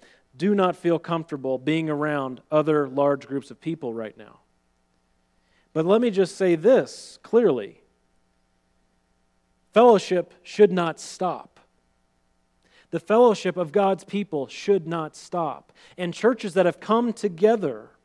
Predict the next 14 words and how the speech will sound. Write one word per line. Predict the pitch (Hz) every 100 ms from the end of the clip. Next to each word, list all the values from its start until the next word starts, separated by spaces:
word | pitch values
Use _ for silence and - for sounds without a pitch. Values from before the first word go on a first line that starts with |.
| _ _ _ _
who | - 202
have | 180
been | 196 190
recognized | 180 240 240 170 165 143 139
as | 180 165
a | 165
local | 156 180 233 233 214 196 - _ _ _ _ _ 151
group | 123 214 208 - - -
of | 160 147
the |
body | 160 196 208
of | 180 -
Christ, | 190 190 123 - - - _ _ _ _ _ _ _ _ _ _ _ _ _ _ _ _ _ _ -
those | 196 240 -